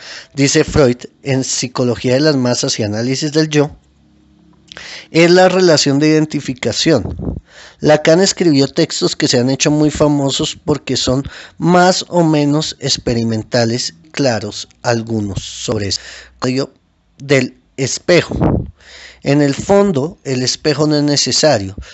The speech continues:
no, no se necesita tener espejos para que ese estadio ocurra, ni siquiera se necesita la imagen.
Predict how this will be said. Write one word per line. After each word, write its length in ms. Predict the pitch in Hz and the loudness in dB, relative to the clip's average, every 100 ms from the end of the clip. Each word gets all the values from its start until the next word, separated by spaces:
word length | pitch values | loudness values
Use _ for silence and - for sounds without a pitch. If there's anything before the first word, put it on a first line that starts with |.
| - - - | -20 -20 -6
no, 460 | 127 147 147 - _ _ - - | 0 2 2 -2 _ _ -16 -2
no 260 | 160 160 | 2 2
se 180 | 160 180 | 2 2
necesita 580 | 175 165 151 - 127 151 | 2 0 0 -4 -4 -6
tener 300 | 151 131 120 | -4 -4 -2
espejos 600 | 131 - 143 123 123 - - _ | -4 -4 -2 -2 -4 -8 -12 _
para 380 | 135 135 127 - | 2 4 2 -2
que 300 | - 123 120 | -4 -4 -2
ese 240 | 139 131 143 | -2 -2 0
estadio 480 | - 131 110 107 | -2 -2 -2 -2
ocurra, 460 | 120 - 202 120 95 - - - - | -6 -2 -2 -2 -6 -16 -20 -20 -6
ni 140 | 151 160 | -2 0
siquiera 380 | 156 - 156 | 0 -2 0
se 160 | 165 175 | 2 0
necesita 560 | 165 147 131 127 117 131 | 0 0 -2 -4 -4 -4
la 120 | 135 | -2
imagen. 440 | 127 160 127 - | -2 0 -2 -4